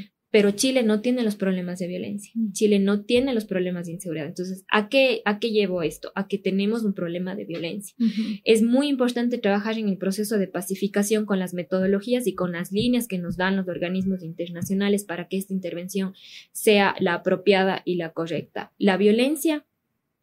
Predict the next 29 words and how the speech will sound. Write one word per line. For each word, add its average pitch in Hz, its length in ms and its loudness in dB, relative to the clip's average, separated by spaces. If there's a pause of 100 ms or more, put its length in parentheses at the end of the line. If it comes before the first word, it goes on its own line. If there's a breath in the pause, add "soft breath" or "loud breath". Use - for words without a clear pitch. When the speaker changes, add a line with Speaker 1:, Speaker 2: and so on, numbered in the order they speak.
(300)
Speaker 1:
tiene 220 280 4
que 185 100 -2
ser, 208 360 4
eh, 170 340 -4
prevenida 196 480 2
y 208 80 -2
tiene 208 240 4
que 190 80 -6
ser 202 220 2
atendida 202 500 2
desde 175 240 0
una 185 180 0
mirada 185 400 -2
multidimensional. 196 1080 0
Speaker 2:
Ujú. 226 100 2 (400 loud breath)
Speaker 1:
Eh, 202 260 4
lamentamos 208 680 4
los 185 160 2
hechos 214 340 2
que 180 300 0
hemos 180 240 -4
sido 233 240 0
también 214 320 2
testigos 220 420 -2
en 196 100 2
los 190 140 0
medios 208 260 0
de 196 120 -4
comunicación. 220 880 -2